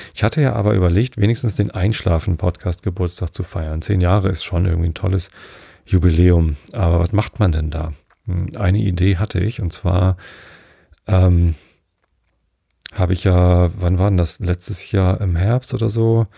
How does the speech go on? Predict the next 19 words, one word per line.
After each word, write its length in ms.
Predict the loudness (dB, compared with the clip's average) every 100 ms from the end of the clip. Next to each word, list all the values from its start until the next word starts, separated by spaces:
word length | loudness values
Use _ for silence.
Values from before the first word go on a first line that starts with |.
| -20 -20 _ _ _
gab's 360 | 0 0 -2 -6 -8 _ -16 -14 -4
zwei, 200 | 0 2
drei 240 | 4 2
Fernsehberichte 1000 | 0 -2 0 2 0 0 -2 -2 0 0 -2 _ _ _ _ -2
über 140 | 0
den 120 | 0
Einschlafen-Podcast. 960 | 0 -2 0 -2 -2 -4 -6 -4 -6 -4
R 140 | -4
T 100 | -2
L 140 | 0 0
und 80 |
Sat 120 | 0 0
eins, 200 | 0 0
die 120 | 0
waren 120 | 2
ja 60 | 2
sogar 200 | 0 -2
zusammen 380 | -2 0 0
hier. 180 | 0 0